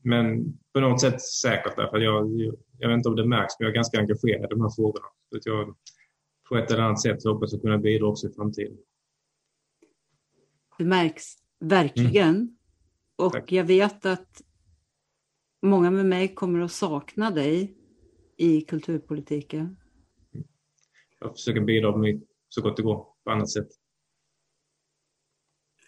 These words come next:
Speaker 2: Och, eh, som avslutning då så vill jag fråga, på vilket sätt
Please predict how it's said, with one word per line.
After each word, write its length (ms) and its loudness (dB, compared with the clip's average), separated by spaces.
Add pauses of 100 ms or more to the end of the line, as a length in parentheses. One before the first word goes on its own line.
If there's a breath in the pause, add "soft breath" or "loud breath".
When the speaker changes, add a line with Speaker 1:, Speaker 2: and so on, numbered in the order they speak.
(1500 soft breath)
Speaker 2:
Och, 540 4
eh, 380 4
som 240 -2
avslutning 600 0
då 260 0
så 540 -4
vill 140 -4
jag 100 -4
fråga, 340 -2
på 180 -6
vilket 400 -6
sätt 320 -6